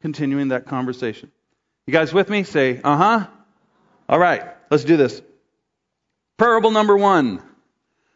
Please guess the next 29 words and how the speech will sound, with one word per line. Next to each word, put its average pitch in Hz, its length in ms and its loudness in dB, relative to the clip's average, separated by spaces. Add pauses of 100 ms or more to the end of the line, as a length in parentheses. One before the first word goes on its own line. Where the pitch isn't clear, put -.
(140)
Remember, 156 340 0
he's 120 180 -12
talking 160 320 0
to 156 40 0
his 139 100 -4
disciples 170 460 -2
primarily. 156 420 -2
"Don't 160 320 -4
lose 165 240 0
heart, 123 260 -4
don't 139 160 -4
lose 139 160 -4
heart." 135 220 -2
And 131 80 -4
he 135 80 -2
says 131 260 -4
this. 107 280 -8 (1200)
"And 165 100 4
he 165 60 0
told 226 320 2
them 208 380 2 (320)
a - 60 -8
parable 135 500 0
to 151 120 -10
the 135 120 -2
effect 120 540 -6 (640)
that 131 140 0
they 170 160 4
ought 151 280 2